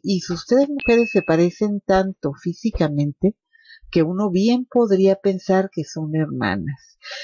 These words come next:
¿Y qué ha pasado? Pues las tres veces se ha divorciado, mis ángeles. ¿Por qué? Porque la persona que él buscaba o esperaba que fueran estas personas,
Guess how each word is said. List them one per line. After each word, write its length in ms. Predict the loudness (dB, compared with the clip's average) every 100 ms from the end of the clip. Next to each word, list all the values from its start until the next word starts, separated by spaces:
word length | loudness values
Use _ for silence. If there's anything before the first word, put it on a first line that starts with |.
| -10 -2
¿Y 120 | 2
qué 140 | 2
ha 60 | 2
pasado? 680 | 2 0 2 4 2 0 _
Pues 320 | 2 2 2
las 280 | 0 -2 0
tres 280 | 2 2 2
veces 540 | 2 2 2 0 0
se 160 | 2 2
ha 100 | 4
divorciado, 840 | 0 0 -2 -2 -2 0 0 -8
mis 280 | -10 -12 -8
ángeles. 480 | -6 -6 -6 -4 -4
¿Por 180 | -2 -4
qué? 160 | 0 -2 _ -20 -20 -14 -2
Porque 300 | -2 2 2
la 140 | 2
persona 540 | 2 -2 2 2 2
que 280 | 2 4 4
él 140 | 4 2
buscaba 640 | -4 -6 0 2 2 0
o 120 | 0
esperaba 640 | -4 0 2 4 4 2 -2
que 140 | -6
fueran 460 | 0 2 4 2 2
estas 340 | -2 -2 -2
personas, 720 | 0 -2 0 0 2 0 -2